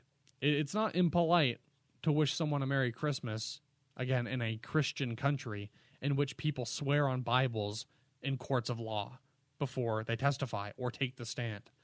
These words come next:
I think what's, what's really more silly or impolite or alienating is assuming that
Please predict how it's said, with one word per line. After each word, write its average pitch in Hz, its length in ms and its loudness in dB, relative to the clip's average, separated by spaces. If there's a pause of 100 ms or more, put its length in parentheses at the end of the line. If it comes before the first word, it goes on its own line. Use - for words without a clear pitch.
(520)
I 151 120 2
think 175 180 4
what's, 151 200 -2 (120)
what's 143 320 -4 (300)
really 180 240 8
more 160 320 6
silly 113 480 0
or 113 280 -2
impolite 110 540 -2
or 110 160 -6
alienating 110 640 -4 (500)
is 156 200 6
assuming 175 640 6
that 151 200 2